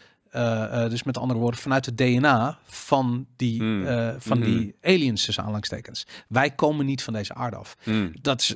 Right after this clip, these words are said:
Speaker 1: ik, en ik kwal-, ik bedoel, <laughs> dit is het werk van Erik van Däniken, hè? Ik bedoel, het is of waarheid of gewoon fantastische, eh, science fiction.
Speaker 2: Leuke
Speaker 1: Eh,
Speaker 2: Netflix in ieder geval.
Speaker 1: ja, het is een fant-, maar, maar er, heel veel, er is ook heel veel, zijn ook heel veel verwijzingen van. Zijn werk is heel bekend.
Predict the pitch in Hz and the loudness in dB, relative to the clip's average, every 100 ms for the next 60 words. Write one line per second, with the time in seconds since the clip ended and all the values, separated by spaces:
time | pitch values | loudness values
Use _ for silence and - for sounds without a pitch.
0 | - - 147 - 180 - 202 180 170 147 | -4 -2 0 4 2 4 4 4 2 2
1 | 156 170 - 147 - - - 165 - 143 | 4 4 4 -2 -2 -12 2 2 4 4
2 | 180 160 180 165 151 - 139 131 117 110 | 2 0 0 4 2 2 4 4 4 0
3 | 107 131 135 139 151 - - - 143 170 | -2 -2 0 4 4 2 -6 -2 4 4
4 | 202 196 - 127 151 151 135 - 147 - | 6 4 2 4 6 6 0 -2 -6 0
5 | 131 123 139 127 170 147 - 123 - 123 | 0 2 -2 0 2 4 2 2 2 2
6 | 117 107 123 113 - 117 113 117 - 110 | 0 -2 -2 -2 0 0 -2 -4 -6 -10
7 | - - - 110 107 95 87 92 - 90 | -14 -4 0 2 2 0 -2 -6 -6 -8
8 | 85 85 82 82 185 156 - 185 165 175 | -8 -10 -8 2 4 4 4 2 2 -2
9 | 139 151 143 160 170 - 196 240 269 - | -2 -2 -2 0 0 0 2 4 4 4
10 | 220 185 165 202 - 190 180 185 180 180 | 4 4 2 2 4 2 4 4 4 2
11 | 156 147 170 170 170 - 139 135 139 165 | 2 2 2 2 0 0 -2 0 0 0
12 | 123 104 117 143 139 156 123 123 110 - | -2 -2 -2 2 2 2 2 0 0 0
13 | 147 104 | -2 -2